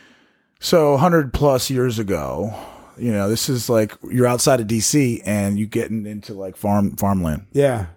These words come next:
Speaker 2: Yeah.
Speaker 1: You know, um, and it, it started to develop gradually, I would think.
Speaker 2: Yeah.
Speaker 1: Uh, but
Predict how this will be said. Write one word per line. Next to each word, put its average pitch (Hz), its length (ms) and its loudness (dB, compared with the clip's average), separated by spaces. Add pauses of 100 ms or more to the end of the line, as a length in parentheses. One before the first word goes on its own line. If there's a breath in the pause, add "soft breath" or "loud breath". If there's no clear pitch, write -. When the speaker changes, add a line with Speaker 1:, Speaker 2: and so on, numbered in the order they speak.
Speaker 2:
Yeah. 131 400 2
Speaker 1:
You 113 120 4
know, 107 140 4 (640 loud breath)
um, 104 280 2
and 107 120 2
it, 110 240 -10
it 117 40 -12
started 147 220 4
to 110 60 -2
develop 98 380 2 (540)
gradually, 92 540 0
I 90 80 2
would 90 160 0
think. 98 440 -4
Speaker 2:
Yeah. 139 280 2 (120)
Speaker 1:
Uh, 92 40 0
but 92 380 0